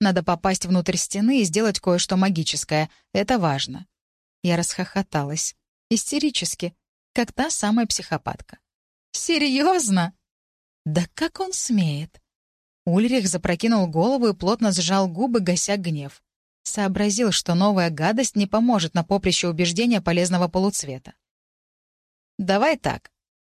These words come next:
Ты оказываешь услугу, а я буду тебе должен», — предложил он, поостыв. «Ты и так мне должен. И за ночь духа, и за вечер маскарада, как и весь ваш орден».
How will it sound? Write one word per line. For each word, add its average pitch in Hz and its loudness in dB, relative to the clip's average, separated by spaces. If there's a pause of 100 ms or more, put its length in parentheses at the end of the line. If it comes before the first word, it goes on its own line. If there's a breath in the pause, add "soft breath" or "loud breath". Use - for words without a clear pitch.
(140)
Ты 214 2
оказываешь 185 0
услугу, 202 0 (200 soft breath)
а 185 0
я 220 2
буду 208 0
тебе 196 0
должен», — 156 0 (320)
предложил 160 -2
он, 233 2
поостыв. - -4 (640)
«Ты 285 2
и 285 -2
так 320 0
мне 220 4
должен. 190 2 (320)
И 233 2
за 226 0
ночь 262 2
духа, 240 2 (220 soft breath)
и 254 0
за 220 2
вечер 269 0
маскарада, 196 0 (140)
как 240 0
и 254 2
весь 285 0
ваш 247 0
орден». 175 0